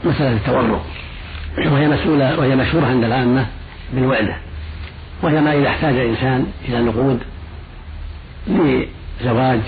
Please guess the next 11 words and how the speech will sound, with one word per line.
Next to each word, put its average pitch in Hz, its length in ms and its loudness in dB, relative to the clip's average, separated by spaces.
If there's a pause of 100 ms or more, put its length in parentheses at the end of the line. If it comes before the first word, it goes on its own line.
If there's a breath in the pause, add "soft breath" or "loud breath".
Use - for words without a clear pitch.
(640)
أو 143 60 0
لتعمير 117 480 2
بيت 123 320 2 (600)
أو 143 100 2
لقضاء 131 440 2
دين 135 360 2
أو 107 140 2
لأشباه 117 560 2
ذلك، 92 140 -2 (640)
ولم 165 260 4
يجد 143 260 4